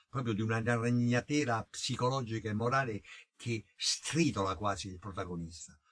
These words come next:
È il film che ha ispirato anche Il mistero del giardino di Compton House di Greenaway e La conversazione di Francis Ford Coppola.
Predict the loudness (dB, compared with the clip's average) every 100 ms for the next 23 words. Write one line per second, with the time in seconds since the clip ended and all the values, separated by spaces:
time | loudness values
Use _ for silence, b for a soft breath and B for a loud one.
0 | b b -4 0 0 0 0 2 2 0
1 | -2 -4 -2 -2 0 -2 -2 -2 -2 0
2 | 0 2 0 -2 -4 -2 -2 -4 -4 -4
3 | -6 -6 -2 -2 -2 -6 -10 -16 b b
4 | -10 2 4 4 2 -4 -10 -14 b b
5 | b -6 -4 -6 -4 0 2 2 2 0
6 | -2 -6 -2 -2 -2 -4 -6 -6 -8 -6
7 | -6 -6 2 4 4 -6 -10